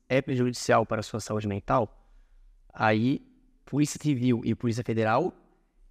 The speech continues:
extremamente alto o número, oitenta e três vírgula cinco por cento Polícia Civil e oitenta e seis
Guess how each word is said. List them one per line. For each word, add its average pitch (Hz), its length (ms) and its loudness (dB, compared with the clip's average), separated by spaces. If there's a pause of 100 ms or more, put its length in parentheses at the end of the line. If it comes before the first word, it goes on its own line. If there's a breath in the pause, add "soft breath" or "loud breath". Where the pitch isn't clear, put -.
(1000)
extremamente 165 560 0
alto 127 220 2
o 123 40 0
número, 113 340 -2 (100)
oitenta 165 440 0
e 156 40 -2
três 151 260 2
vírgula 127 180 0
cinco 123 200 -4
por - 120 -14
cento - 300 -4
Polícia - 300 -6
Civil 107 380 -4 (280)
e 113 140 0
oitenta 135 320 0
e 151 40 -2
seis - 920 -2